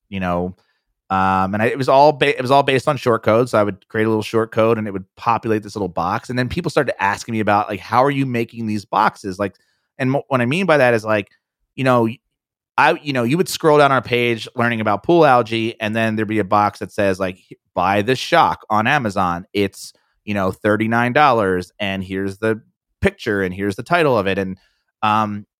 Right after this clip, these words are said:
I just saw an increase in conversion rate when I did that.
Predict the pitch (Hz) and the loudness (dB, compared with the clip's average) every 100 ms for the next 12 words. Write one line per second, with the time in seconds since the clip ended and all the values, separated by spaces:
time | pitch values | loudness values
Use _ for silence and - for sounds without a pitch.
0 | _ 120 120 127 - 117 117 117 113 113 | _ -2 0 -2 0 4 4 4 -2 -6
1 | - 113 113 117 107 110 104 104 _ _ | -2 -2 -2 -4 -6 -4 -4 -8 _ _
2 | 120 185 147 80 67 _ _ _ _ 107 | 0 0 0 -8 -14 _ _ _ _ -4
3 | 101 92 80 65 | -4 -4 -8 -12